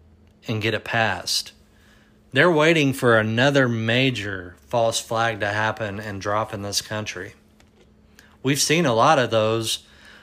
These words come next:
with Sandy Hook. We've seen it with, uh, the Boston bombings.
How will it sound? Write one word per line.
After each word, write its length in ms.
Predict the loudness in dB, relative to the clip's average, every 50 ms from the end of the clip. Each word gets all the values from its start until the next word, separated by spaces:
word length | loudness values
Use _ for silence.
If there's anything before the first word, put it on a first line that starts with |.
| -18 _
with 160 | -4 -2 0 0
Sandy 420 | 0 2 2 2 0 2 0 0
Hook. 440 | 0 2 2 0 0 -2 -6 -8 -6
We've 160 | -6 -4 -2
seen 320 | -4 -4 -2 -2 -2 -2
it 220 | -2 -2 -2 -4 -4
with, 420 | -4 -4 -2 -2 -4 -4 -4 -2
uh, 480 | -2 0 0 0 0 -2 -2 -4 -6 -8 -12 -18 -20 -20 -20 -20 -16 -8
the 80 | -6 -2
Boston 560 | 2 4 4 4 4 2 -2 -4 -6 -6 -4
bombings. 800 | -2 -2 0 0 -2 -2 -2 -2 -2 -4 -4 -6 -8 -8 -8